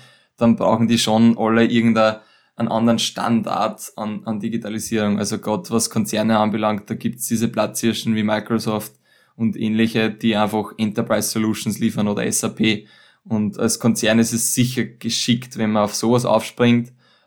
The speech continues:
ähm, weil das sind vielfach getestete Sachen. Natürlich muss man da auch aufpassen,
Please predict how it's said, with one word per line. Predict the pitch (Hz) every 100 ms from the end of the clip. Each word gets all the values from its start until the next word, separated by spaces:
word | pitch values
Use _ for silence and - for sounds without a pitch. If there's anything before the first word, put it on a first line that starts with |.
| -
ähm, | 107 107 104
weil | 104
das | 107 98
sind | - 107 107 104
vielfach | - 110 113 113
getestete | 117 110 110 - 113
Sachen. | 110 110 - 113
Natürlich | 113 131 135
muss | 131 123
man | 117
da | 110
auch | 92 123 127
aufpassen, | 127 131 139 - 139